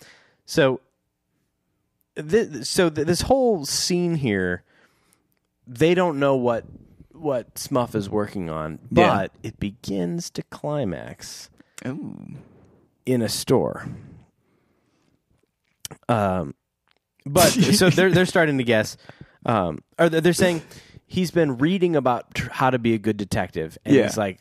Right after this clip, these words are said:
Speaker 1: l-, learned all these methods.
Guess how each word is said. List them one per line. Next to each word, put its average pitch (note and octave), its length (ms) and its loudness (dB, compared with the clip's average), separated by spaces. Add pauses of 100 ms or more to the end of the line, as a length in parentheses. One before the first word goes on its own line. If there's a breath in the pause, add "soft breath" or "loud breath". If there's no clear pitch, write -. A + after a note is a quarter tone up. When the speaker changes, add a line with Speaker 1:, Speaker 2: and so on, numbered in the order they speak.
(100)
Speaker 1:
l-, F2+ 120 -14 (200)
learned C3 540 0
all A#2 180 4
these G#2+ 600 -4 (720)
methods. A2+ 840 -4